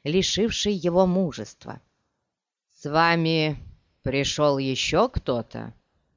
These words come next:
спросил старик. «Нет, я один». Старик откашлялся,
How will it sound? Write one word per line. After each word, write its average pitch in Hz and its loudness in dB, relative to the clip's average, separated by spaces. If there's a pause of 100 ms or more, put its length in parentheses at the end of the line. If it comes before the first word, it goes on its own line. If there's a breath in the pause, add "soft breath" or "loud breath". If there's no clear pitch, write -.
(260)
спросил 214 0
старик. 147 -6 (1160)
«Нет, 175 0 (520)
я 143 0
один». 151 -2 (1200)
Старик 240 0
откашлялся, 180 -2